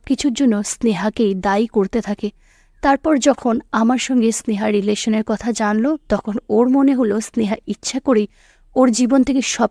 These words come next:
কিছু কেড়ে নিচ্ছে, তাই ওকে ফোন করে বাড়ি থেকে ডেকে নিয়ে গিয়ে। এতটুকু বলে রোহিত আর কিছু বলতে পারল না, দু হাত দিয়ে নিজের চোখ মুখ চেপে ধরে বসে থাকলো। কিছুক্ষণ পর বলল, "জানো,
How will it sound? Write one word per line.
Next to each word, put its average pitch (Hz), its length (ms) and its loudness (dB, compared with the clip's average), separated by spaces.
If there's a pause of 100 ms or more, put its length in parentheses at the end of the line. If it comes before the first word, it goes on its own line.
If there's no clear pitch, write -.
কিছু - 240 -4
কেড়ে 185 260 -2
নিচ্ছে, 202 360 -4 (260)
তাই 214 160 -2
ওকে 208 200 -2
ফোন 240 360 0
করে 240 340 0
বাড়ি 196 380 -2
থেকে 247 320 -2
ডেকে 196 360 0
নিয়ে 285 240 6
গিয়ে। 226 300 0 (680)
এতটুকু 294 420 2
বলে 220 280 2
রোহিত 202 320 0
আর 196 80 4
কিছু 214 300 -6
বলতে 185 320 -2
পারল 190 260 0
না, 185 240 0
দু 208 200 0
হাত 196 240 -4
দিয়ে 208 300 0
নিজের 247 280 2
চোখ 247 260 -2 (160)
মুখ 233 180 -2 (400)
চেপে 247 320 0
ধরে 226 260 2
বসে 190 340 0
থাকলো। 202 380 -2 (120)
কিছুক্ষণ 208 460 -2
পর 214 240 2
বলল, 220 400 0 (1400)
"জানো, 247 360 2